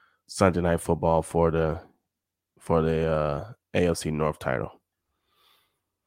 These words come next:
And I think they moved some games to prime time on, on, on Saturday. Um, but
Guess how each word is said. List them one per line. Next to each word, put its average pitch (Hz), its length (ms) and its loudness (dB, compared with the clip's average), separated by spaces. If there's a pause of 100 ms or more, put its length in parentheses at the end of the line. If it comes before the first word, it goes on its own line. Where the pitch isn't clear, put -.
(420)
And 104 140 8
I 104 40 10
think 120 160 8
they 110 120 10
moved 110 240 10
some 104 120 6
games 98 320 6
to 92 460 6
prime 98 240 6
time 92 380 4
on, 87 480 2
on, 87 640 -2 (120)
on 87 160 -2
Saturday. 87 720 2 (720)
Um, 85 800 -4 (2000)
but 85 380 4